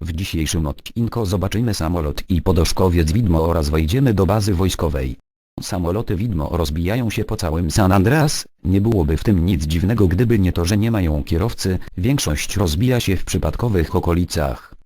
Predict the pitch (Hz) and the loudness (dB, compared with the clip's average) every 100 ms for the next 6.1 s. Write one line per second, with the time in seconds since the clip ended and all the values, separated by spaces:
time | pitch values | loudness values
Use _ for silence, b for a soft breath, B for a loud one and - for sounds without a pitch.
0 | - - 151 113 76 87 139 - 123 113 | -6 0 2 4 2 2 0 -2 0 0
1 | - 117 90 76 80 80 85 101 101 98 | 0 0 2 2 0 0 0 2 0 0
2 | 85 73 - 82 73 87 95 120 120 71 | 0 -2 -2 -2 0 0 2 2 0 0
3 | 95 110 92 73 65 - - _ _ - | 0 0 0 0 -2 -6 -18 _ _ -8
4 | - 165 - 104 90 80 85 87 - 73 | -2 -2 0 0 2 2 0 0 0 -2
5 | - 87 87 120 110 98 123 80 78 67 | 0 0 0 -2 0 0 2 2 2 -2